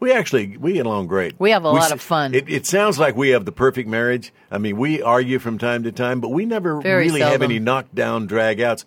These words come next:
Speaker 1: We used to, but, uh, we haven't had that sort of situation in years.
Speaker 2: One of our secrets is, um, which is really just a,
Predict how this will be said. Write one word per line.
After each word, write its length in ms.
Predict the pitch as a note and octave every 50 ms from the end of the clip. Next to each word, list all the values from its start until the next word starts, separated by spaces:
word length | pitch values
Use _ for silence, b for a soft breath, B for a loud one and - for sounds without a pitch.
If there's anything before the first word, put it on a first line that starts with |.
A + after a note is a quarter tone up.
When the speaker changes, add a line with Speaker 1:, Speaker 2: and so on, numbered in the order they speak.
| b b b -
Speaker 1:
We 140 | G#2 A2+ G#2+
used 360 | G2+ A#2 D#3+ G#3 F#3+ - -
to, 300 | - A2+ G#2 A2+ D3 b b b b b b b b b
but, 340 | - F2 G#2+ G#2 G2+ G2+ -
uh, 220 | A2+ G#2 G#2 G#2 G#2
we 100 | A#2 D#3+
haven't 400 | G3+ F#3+ B2 G#2 G2 - - F2+
had 180 | G2 G#2+ A2+ A2
that 160 | B2 B2 -
sort 180 | - B2+ A#2+ A#2+
of 80 | A2+
situation 640 | G#2 - B2+ A2 - A2 G#2 A2 A#2 - - A2 G#2
in 80 | G2 F#2+
years. 480 | F#2 F#2 G2+ B2 C#3 C3 - - F3+ E3+
Speaker 2:
One 240 | G3+ A#3 C4+ E4 G4+
of 120 | G4 A3+
our 140 | G3 F#3 F3
secrets 480 | - - F#3 E3+ - F3+ E3+ D#3+ -
is, 220 | F#3 F3 E3 D#3 - -
um, 340 | - D#3 D3 C#3+ C#3 C3 B2+ - -
which 260 | D3+ D3+ D3 - -
is 160 | D#3 C#3+ D3+ -
really 400 | - D3 E3+ F3+ F3 E3+ D#3 D3+
just 300 | D3 - D#3+ D#3 - -
a, 100 | C#3+ B2+